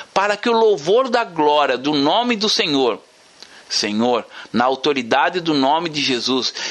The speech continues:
que a cada ouvinte seja, nesta hora, calçado com o evangelho da paz. Na cabeça seja colocado o capacete da salvação,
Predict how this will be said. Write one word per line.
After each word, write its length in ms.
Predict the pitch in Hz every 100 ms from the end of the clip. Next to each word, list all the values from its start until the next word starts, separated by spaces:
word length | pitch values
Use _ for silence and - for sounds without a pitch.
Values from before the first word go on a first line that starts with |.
| -
que 100 | -
a 60 | 185
cada 320 | - 220 226
ouvinte 420 | 185 165 220 226
seja, 640 | - - 180 151 113 92 - _
nesta 420 | - 139 - 98
hora, 320 | 95 113 107 - - - -
calçado 840 | 170 160 - - 147 151 160 160
com 120 | 170
o 20 |
evangelho 480 | 160 156 135 131 139
da 120 | 143
paz. 480 | 147 123 117 117 - - - -
Na 140 | 104
cabeça 560 | 101 98 113 170 185 160
seja 320 | - 151 170
colocado 540 | 180 180 175 151 151 160
o 40 |
capacete 560 | 185 180 190 - - 170
da 140 | 160
salvação, 560 | - 180 180 - 170